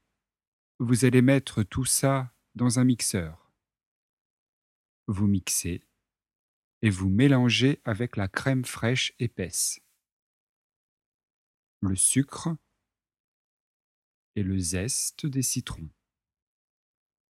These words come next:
Ensuite, vous ajoutez les œufs. Il faut bien battre pour que le mélange soit crémeux. Voilà, c'est presque terminé.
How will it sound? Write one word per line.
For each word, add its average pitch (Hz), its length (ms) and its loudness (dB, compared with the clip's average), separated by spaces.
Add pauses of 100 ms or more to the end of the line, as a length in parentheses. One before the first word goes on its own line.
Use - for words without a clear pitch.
(600)
Ensuite, - 680 -6 (720)
vous 110 320 0
ajoutez 131 380 4
les 117 240 4
œufs. 80 100 -6 (1600)
Il 120 100 6
faut 123 160 2
bien 127 260 6
battre 110 440 -2 (480)
pour - 140 0
que 127 100 2
le 110 120 4
mélange 113 480 2
soit 117 280 -4
crémeux. 85 380 -4 (2250)
Voilà, 101 500 0 (400)
c'est - 180 0
presque 135 380 2
terminé. 117 540 2